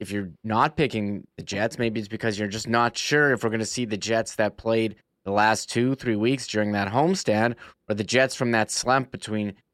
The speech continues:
January and March. Uh, we do know for sure, I mean, there's no doubt that the Jets have the better goalie, but it's gonna be up to the players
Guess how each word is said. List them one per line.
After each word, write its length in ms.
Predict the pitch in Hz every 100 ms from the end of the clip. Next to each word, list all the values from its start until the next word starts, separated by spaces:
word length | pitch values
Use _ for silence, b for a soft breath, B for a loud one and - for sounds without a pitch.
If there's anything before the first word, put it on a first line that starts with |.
| _ _
January 540 | 104 110 117 120 117 95
and 160 | 98
March. 560 | 98 107 104 98 - - _ _ _
Uh, 220 | 90 95 95
we 120 | 98
do 240 | 123 165
know 480 | 185 117 104 101 - _ 92
for 200 | - 95
sure, 480 | - 135 127 95 95
I 40 |
mean, 100 | 95
there's 160 | 98 113
no 120 | 104
doubt 280 | 113 104 -
that 140 | -
the 60 | -
Jets 420 | 110 110 - - _ _ _ -
have 140 | 95
the 60 | 101
better 320 | 113 107 101
goalie, 420 | 117 139 139 104 98
but 100 | 101
it's 120 | -
gonna 160 | 113
be 120 | 110 107
up 140 | 101
to 80 | 104
the 100 | 92
players 800 | - 135 143 110 98 104 107